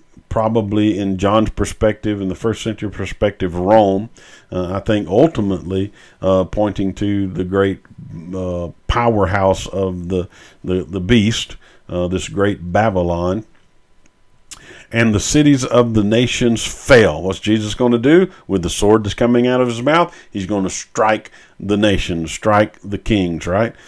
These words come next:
Uh, and so it comes from this command that he has given for these events, these pouring out of these bold judgments, uh, to come. "And every island fled away."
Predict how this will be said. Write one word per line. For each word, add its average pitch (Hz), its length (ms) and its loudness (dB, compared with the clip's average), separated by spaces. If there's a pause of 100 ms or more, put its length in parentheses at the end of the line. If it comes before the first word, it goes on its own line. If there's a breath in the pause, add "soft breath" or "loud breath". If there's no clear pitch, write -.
(200 soft breath)
Uh, 90 580 -2
and 90 200 -6
so 92 220 0
it 92 120 -4
comes 95 280 -4
from 101 240 -4
this 110 160 -2
command 131 580 2
that 90 120 0
he 101 160 -2
has 107 120 -2
given 131 360 2
for 92 140 -6
these 104 300 -2
events, 123 420 0
these 95 220 -6
pouring 113 420 -2
out 127 220 2
of 113 80 0
these 117 220 -2
bold 123 400 4
judgments, 95 440 -4 (380 loud breath)
uh, 95 140 0
to - 140 -4
come. 92 360 0 (240 soft breath)
"And 98 140 0
every 147 280 8
island 143 560 8
fled 127 240 8
away." 113 380 8